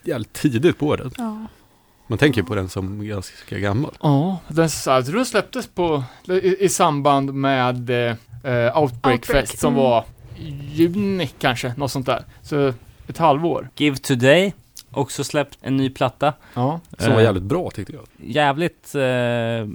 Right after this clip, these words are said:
Speaker 4: mycket hype på den. Den som mest omtalad i Sverige, känns det som, i år.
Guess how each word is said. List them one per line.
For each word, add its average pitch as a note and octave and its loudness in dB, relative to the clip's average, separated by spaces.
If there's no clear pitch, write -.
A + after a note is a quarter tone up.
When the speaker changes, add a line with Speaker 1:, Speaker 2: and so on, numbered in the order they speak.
Speaker 4:
mycket A2 -4
hype B2+ -2
på A#2 -6
den. A2 -4
Den A#2+ 2
som A2+ 0
mest B2 -2
omtalad A2 2
i A2 -4
Sverige, G#2+ 2
känns - -6
det - -10
som, F2+ -6
i G2+ -4
år. G#2 -2